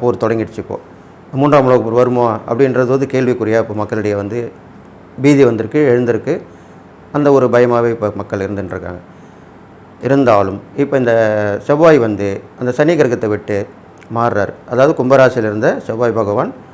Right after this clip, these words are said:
மீன ராசிக்கு மாறப்போகிறார். அது எப்போன்னு கேட்டிங்கன்னா, ஏப்ரல் மாதம் இருபத்திரெண்டு நாலு இரண்டாயிரத்தி இருபத்தி நாலுலேருந்து முப்பத்தொன்னு அஞ்சு ரெண்டாயிரத்தி இருபத்தி நாலு,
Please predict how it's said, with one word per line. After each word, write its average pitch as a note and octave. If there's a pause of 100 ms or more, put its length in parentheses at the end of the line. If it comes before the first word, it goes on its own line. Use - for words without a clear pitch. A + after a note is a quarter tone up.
(680)
மீன G3
ராசிக்கு B2
மாறப்போகிறார். F2+ (520)
அது B2+
எப்போன்னு C3
கேட்டிங்கன்னா, G2 (840)
ஏப்ரல் D3+
மாதம் G2+ (260)
இருபத்திரெண்டு C#3 (260)
நாலு C3 (440)
இரண்டாயிரத்தி C3+
இருபத்தி A#2
நாலுலேருந்து G2+ (1300)
முப்பத்தொன்னு C3+ (260)
அஞ்சு B2 (240)
ரெண்டாயிரத்தி A2+
இருபத்தி G2
நாலு, E2+